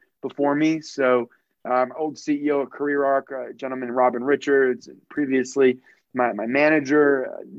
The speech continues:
gentleman named Stuart Lander, and num-, number of people that I've sort of looked up to for, um, for inspiration.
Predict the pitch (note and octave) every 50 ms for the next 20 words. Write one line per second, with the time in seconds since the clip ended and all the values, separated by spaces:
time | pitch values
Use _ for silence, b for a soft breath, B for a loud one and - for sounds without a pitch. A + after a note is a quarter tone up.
0 | C3 A#2 - - D3+ C3+ C3+ C3 B2 A#2 A2 - - C#3 B2+ B2 C3 C#3+ D3 D3+
1 | D3 D3 D3 C#3 C3 A#2+ A#2 G#2 G2 F#2+ _ C#3+ D3+ E3 E3+ E3 E3 D#3+ F3+ F#3
2 | F3+ E3 D3 - - D3+ D3 D3 C#3 C3+ B2+ - C#3 B2+ B2 B2 C#3 C3 - D3
3 | C#3 C3+ - - C#3+ C#3 B2+ - - C3+ C3 B2+ B2 B2 A#2+ A#2 A#2 A2+ A#2 _
4 | _ _ _ _ _ _ _ _ _ _ - D#3+ D#3 D3+ D3 C#3+ - - C#3+ C#3
5 | C#3 C#3+ D#3 D#3+ D#3 - G3 G3 G3 F#3+